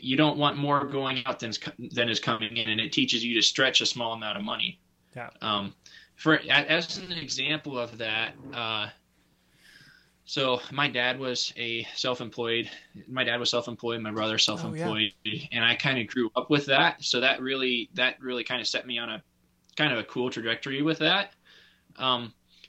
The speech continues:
Speaker 1: but a lot of the stuff that happened, I kinda took for granted, and
Speaker 2: Hmm.
Speaker 1: sh-, 'cause, like, because both of them were self-employed, like, I didn't have to go look for a job or whatever.
Speaker 2: <laughs>
Speaker 1: I just worked
Speaker 2: Right.
Speaker 1: with them all the time.
Speaker 2: Yeah.
Speaker 1: So, but unfortunately, I just kinda wrote it off, and I was just like, "Oh, they can,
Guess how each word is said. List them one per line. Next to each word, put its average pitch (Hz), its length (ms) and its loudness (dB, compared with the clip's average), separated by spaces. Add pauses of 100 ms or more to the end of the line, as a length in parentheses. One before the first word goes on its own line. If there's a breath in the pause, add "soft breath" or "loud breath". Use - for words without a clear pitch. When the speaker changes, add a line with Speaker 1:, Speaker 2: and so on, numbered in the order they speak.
Speaker 1:
but 151 120 2
a 147 40 2
lot 139 240 2
of 220 60 -2
the 196 80 0
stuff 170 420 0
that 117 120 -2
happened, 139 720 -2
I 123 120 0
kinda 156 280 0
took 147 200 -2
for 123 140 -6
granted, 117 580 -2 (160)
and 123 140 -2
Speaker 2:
Hmm. 131 60 -4
Speaker 1:
sh-, 113 100 -2 (120)
'cause, - 380 0 (380 soft breath)
like, 127 340 2
because 156 300 4
both 160 200 4
of 151 100 0
them 147 120 0
were 127 80 -2
self-employed, 131 760 0
like, 110 180 -2
I 123 80 4
didn't 123 220 0
have 123 160 0
to - 80 -10
go 113 160 -4
look 110 160 -6
for 113 120 -4
a 104 60 -2
job 110 280 -2
or 131 60 -6
whatever. 143 400 4
Speaker 2:
<laughs> - 220 -2
Speaker 1:
I 127 180 4
just 123 200 2
worked 123 160 2
Speaker 2:
Right. 113 60 -6
Speaker 1:
with 98 120 -6
them 101 180 -6
all 123 140 -2
the - 140 -8
time. 151 260 2 (160)
Speaker 2:
Yeah. 113 220 -2 (340)
Speaker 1:
So, 175 300 2
but 156 240 2 (260)
unfortunately, 160 640 0
I 156 140 2
just 165 180 -2
kinda 180 220 -2
wrote 139 220 -2
it 113 100 -4
off, 127 260 -2
and 127 100 -6
I 123 80 0
was 123 100 -2
just 123 180 -6
like, 127 160 -2
"Oh, 143 160 0
they 135 80 0
can, 131 280 -6